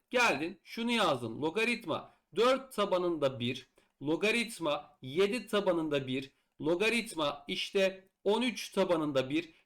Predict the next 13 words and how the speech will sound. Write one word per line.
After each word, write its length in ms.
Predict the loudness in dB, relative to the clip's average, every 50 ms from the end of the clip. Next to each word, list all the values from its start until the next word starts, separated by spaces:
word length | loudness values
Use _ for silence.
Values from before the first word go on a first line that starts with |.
| _
Hepsinin 760 | -2 0 0 0 0 -2 -8 -10 -6 -4 -2 -2 -2 -2 -4
sonucu 680 | -8 -10 -10 -4 -2 0 0 0 0 -2 -4 -6 -10 -10 -6 -4
eşit 380 | -2 -2 -2 -2 -4 -6 -4 -2
ve 120 | -2 -2
sıfır. 380 | -2 -4 -8 -10 -10 -12 -14 -16 _ _ -8
Anlaştık 520 | -4 -4 -2 0 -2 -2 -2 -2 -4 -4 -4
mı? 160 | -8 -8 -10 -14 -20 _ _
Yani 440 | -2 0 2 2 2 0 -2 -4 -6 -6 -6
buradaki 600 | -4 -2 -2 -2 -2 -2 -2 -2 -4 -8 -10 -12 _
tabanın 680 | -6 -4 -4 0 2 2 2 2 0 -2 -4 -6 -6 -4
bir 360 | -2 0 0 0 -2 -4 -10 _ _ _ -2
önemi 480 | 0 0 0 0 0 0 0 -2 0
yok. 320 | 2 2 2 2 0 -4